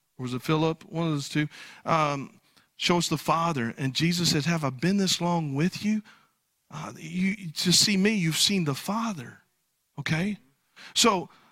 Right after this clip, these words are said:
the wisdom of God, the righteousness of God, how does, how do we have this? We have it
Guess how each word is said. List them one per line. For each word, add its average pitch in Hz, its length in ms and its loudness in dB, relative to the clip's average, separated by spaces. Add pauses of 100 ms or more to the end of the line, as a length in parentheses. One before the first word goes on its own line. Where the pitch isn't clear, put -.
(120)
the 175 160 4
wisdom 202 580 2
of 151 220 0
God, 156 460 0
the 151 100 2
righteousness 185 1200 2
of 139 220 -4
God, 131 520 0 (380)
how 196 180 0
does, 190 300 0
how 196 180 4
do 208 80 2
we 190 300 2
have 170 280 0
this? 135 280 0
We 156 100 4
have 160 240 2
it 110 140 -4